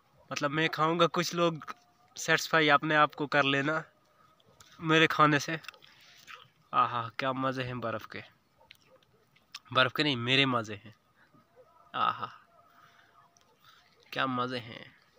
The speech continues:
देखिए, enjoy कीजिए। ये है बर्फ़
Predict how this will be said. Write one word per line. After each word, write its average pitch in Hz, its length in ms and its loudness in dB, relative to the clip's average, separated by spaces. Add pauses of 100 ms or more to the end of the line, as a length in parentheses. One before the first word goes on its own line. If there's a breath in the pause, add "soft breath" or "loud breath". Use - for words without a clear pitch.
(380)
देखिए, 123 480 -8
enjoy 120 420 0
कीजिए। 131 460 -12 (680 loud breath)
ये 131 120 -8
है 113 100 -10
बर्फ़ 120 460 -8